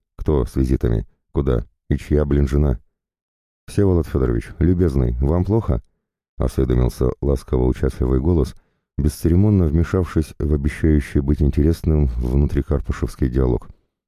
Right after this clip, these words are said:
«Мне плохо? Да мне пипец, ик», — ответствовал Петрович, судорожно подавив недобрый, как-то подозрительно быстро подкатившийся к гортани желудок,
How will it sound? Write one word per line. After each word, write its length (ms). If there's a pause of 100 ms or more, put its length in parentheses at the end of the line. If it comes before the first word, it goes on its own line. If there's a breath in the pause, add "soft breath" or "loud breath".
(380)
«Мне 360
плохо? 420 (320)
Да 240
мне 200
пипец, 500 (120)
ик», — 280 (420)
ответствовал 640
Петрович, 480 (440)
судорожно 480
подавив 600
недобрый, 580
как-то 300
подозрительно 680
быстро 360
подкатившийся 800
к 60
гортани 440
желудок, 460